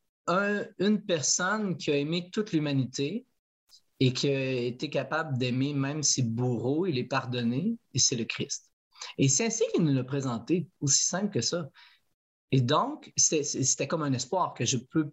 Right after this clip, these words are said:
puiser dans l'amour du Christ pour aimer à mon tour. Parce que le Christ m'a aimé. Ben, Jésus, bon. Et je suis parti avec ça, mais en même temps, euh,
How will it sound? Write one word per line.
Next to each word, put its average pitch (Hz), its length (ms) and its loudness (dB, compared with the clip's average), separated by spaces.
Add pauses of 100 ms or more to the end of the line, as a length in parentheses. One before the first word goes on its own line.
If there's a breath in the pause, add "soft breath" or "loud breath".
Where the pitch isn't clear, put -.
puiser 143 400 4
dans 151 140 0
l'amour 131 300 0
du 113 160 -2
Christ - 340 -4
pour 123 160 2
aimer 135 460 0 (240)
à 127 120 2
mon 117 180 2
tour. 139 360 -2 (360)
Parce 131 160 4
que 143 80 0
le 127 100 0
Christ - 300 -4
m'a 123 120 0
aimé. 120 300 -2 (400)
Ben, 120 420 2
Jésus, 120 380 0
bon. 110 300 2 (880 loud breath)
Et 117 640 2
je 131 60 0
suis - 100 0
parti 165 420 0
avec 139 200 0
ça, 277 180 0
mais 165 120 2
en 127 100 -2
même 127 200 -2
temps, 190 260 -2
euh, 104 600 -4